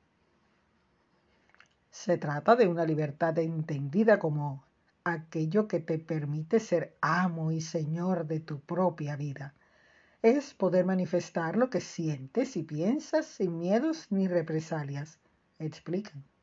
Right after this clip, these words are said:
Vivir conforme a nuestros deseos y tener éxito no significa ser libres,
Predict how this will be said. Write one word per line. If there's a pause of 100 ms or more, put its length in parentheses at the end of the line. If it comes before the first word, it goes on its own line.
(920)
Vivir
conforme
a
nuestros
deseos
y
tener
éxito (420)
no
significa
ser
libres,